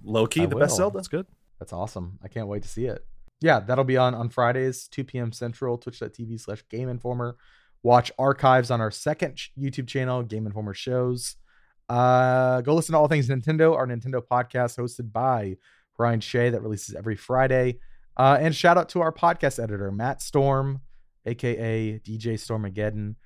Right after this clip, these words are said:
Speaker 2: Great person. Go listen to their podcasts, Fun and Games, and Reignite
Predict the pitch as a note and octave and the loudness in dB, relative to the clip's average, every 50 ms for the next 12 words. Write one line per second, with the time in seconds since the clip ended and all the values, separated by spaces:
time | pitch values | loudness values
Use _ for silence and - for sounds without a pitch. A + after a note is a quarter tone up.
0 | - - - - C3 C#3+ - - - C3 C3 B2+ - - C3+ B2+ A#2+ A2+ A#2+ A#2+ | -20 -12 -4 0 0 0 0 0 0 0 0 0 0 -2 -2 -2 -2 0 0 0
1 | A#2+ A#2+ A#2 B2+ B2 A#2 A#2 A2+ - - A#2+ B2 A#2+ - - B2+ B2 A#2+ A#2 - | 0 0 -2 -2 -2 0 0 0 2 2 2 2 0 -2 -4 -2 0 0 -2 -4
2 | - - - - _ _ _ _ - _ _ _ - C3 C3+ B2+ B2 A#2 A2 A#2+ | -8 -16 -20 -20 _ _ _ _ -20 _ _ _ 2 2 4 4 2 2 2 0
3 | A#2+ A#2+ A#2+ B2 B2 A#2 A#2 - - - - - G#2+ A2 A2+ A#2 A#2 G#2+ - - | 0 0 0 -2 -2 -6 -8 -10 -14 -18 -14 -12 -8 -6 -6 -6 -6 -8 -10 -14
4 | - F#2+ G2 G#2+ A#2+ B2 A#2 G#2 G#2+ A2 A#2+ A2 - - | -12 -10 -6 -4 -2 -2 -4 -4 -4 -6 -6 -6 -8 -10